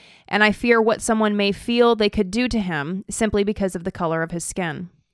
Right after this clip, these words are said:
I say, to say this situation is heartbreaking and gut-wrenching isn't sufficient to explain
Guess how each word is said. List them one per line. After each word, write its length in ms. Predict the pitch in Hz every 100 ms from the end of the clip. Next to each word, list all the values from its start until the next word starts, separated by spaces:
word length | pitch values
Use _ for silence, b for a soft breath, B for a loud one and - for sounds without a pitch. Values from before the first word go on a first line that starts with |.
| b b b b b -
I 140 | 220
say, 480 | 214 - 254 254 277 269 _ _ _ _ _ _ _
to 180 | - 240
say 300 | - 277 285
this 180 | 254
situation 520 | - 233 226 202 208 196
is 100 | -
heartbreaking 800 | 247 240 247 214 233 220 220 214
and 240 | 190 190
gut-wrenching 800 | 226 - 170 170 165 156 185 208 -
isn't 300 | 220 220 226
sufficient 560 | - - 214 - 139 - b b b b b
to 100 | -
explain 720 | 214 208 - 254 240 160 135